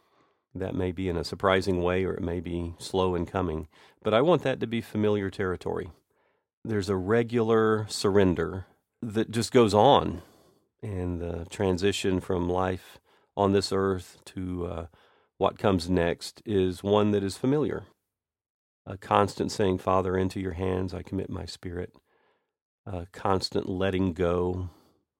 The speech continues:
not grasping to things that are not eternal. I want to surrender daily so that, as others have said, when the time comes to die, the only thing left to do is to die. It can sound a little morbid,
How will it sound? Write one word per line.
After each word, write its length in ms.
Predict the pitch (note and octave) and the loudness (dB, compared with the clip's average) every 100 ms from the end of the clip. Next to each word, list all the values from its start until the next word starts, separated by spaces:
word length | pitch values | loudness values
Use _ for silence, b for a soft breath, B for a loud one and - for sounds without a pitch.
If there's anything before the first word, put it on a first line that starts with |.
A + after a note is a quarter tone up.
| _ | _
not 460 | F#2+ F#2 F#2+ F#2 - | -4 0 2 2 -2
grasping 560 | F2 E2+ E2+ - F#2+ F2 | -4 -2 -4 -4 -4 -4
to 60 | |
things 380 | F2 - F2+ F2+ | -6 -4 -2 -4
that 100 | F#2+ | -6
are 120 | F#2+ | -6
not 200 | F#2 F2 | -4 -6
eternal. 560 | F2 - F2+ F2 F2 F2+ _ _ _ _ _ _ _ _ _ _ _ _ _ _ _ _ _ _ _ - | -8 -6 -2 -2 -4 -8 _ _ _ _ _ _ _ _ _ _ _ _ _ _ _ _ _ _ _ -10
I 100 | G2 | -4
want 240 | G#2 A#2+ | 2 6
to 240 | G2 F2+ E2 - | 6 4 0 -4
surrender 420 | A2 A2+ C3 B2+ | 4 6 8 6
daily 440 | G#2+ G#2+ G2 F#2 | 6 6 6 2
so 260 | F#2 - F#2+ | 0 -2 -2
that, 260 | F#2 F2+ - | 0 -4 -4
as 200 | G#2+ F#2 | -6 -4
others 300 | G#2+ G#2 F#2+ | -2 -2 -6
have 120 | G2 | -10
said, 420 | - E2+ E2 E2 - b b b b b - | -6 -4 -4 -8 -14 b b b b b -4
when 140 | F#2+ | -2
the 60 | F#2+ | 0
time 300 | A#2 A#2 A2 | 2 2 2
comes 280 | A2 F#2+ | 0 0
to 100 | - | -2
die, 520 | F2+ A#2+ C#3 E2+ F#2+ G#2+ | 2 4 4 2 -2 -4
the 120 | F#2+ | -2
only 200 | F#2+ F#2+ | 0 -2
thing 220 | F2 F#2 | -2 -2
left 280 | F2+ F2+ - | -2 -4 -4
to 80 | F#2+ | -4
do 440 | A#2+ A2 F#2+ C3+ G#2+ | 0 0 0 -4 -6
is 440 | F#2+ F#2 F#2+ - _ - | -4 -4 -6 -12 _ -14
to 100 | G2 | -12
die. 320 | B2+ B2 G#2 - _ _ _ _ _ _ _ _ _ _ _ | -10 -10 -14 -20 _ _ _ _ _ _ _ _ _ _ _
It 160 | - | -12
can 340 | - E3 F#3 G3+ | -2 4 6 6
sound 640 | - G2+ F#2 F#2+ G2 G2 | 6 6 8 8 8 4
a 160 | - A2 | 0 2
little 180 | A#2 | 4
morbid, 520 | G#2+ C#3 F#3 E2+ D2 | 6 6 6 0 -2